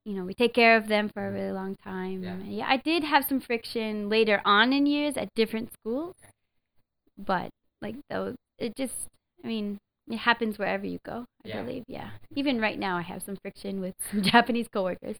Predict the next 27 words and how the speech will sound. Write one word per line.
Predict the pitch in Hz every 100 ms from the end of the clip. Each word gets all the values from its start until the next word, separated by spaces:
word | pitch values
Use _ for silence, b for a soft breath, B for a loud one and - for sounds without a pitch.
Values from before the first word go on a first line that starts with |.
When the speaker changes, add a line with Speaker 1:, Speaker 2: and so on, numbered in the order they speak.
| _
Speaker 1:
but | -
Speaker 2:
Yeah. | 101 - _ - _ b _ -
Speaker 1:
yeah. | 214 - - 131
Speaker 2:
What, | 139 190 135
what | 143
do |
you, | 196 - 127
what | 165
is | 202 202
the | 170 139 - _ _ _ -
English | 120 123 127 123 117 - -
education | 113 113 - 113 - 113
system | 110 - 101
like | 95 98
in | 95
Japan? | 95 - 95 98
You've | 107
experienced | 101 - 107 104 98 -
it | 92 - _ _
firsthand, | - 101 - 98 95
you | 196
know? | 202 - _
Speaker 1:
Yeah, | 233 233 233 220 214 202 196 -
um, | 247 240 254 254 -
well, | 254 269 285
I | 277
think | 269 294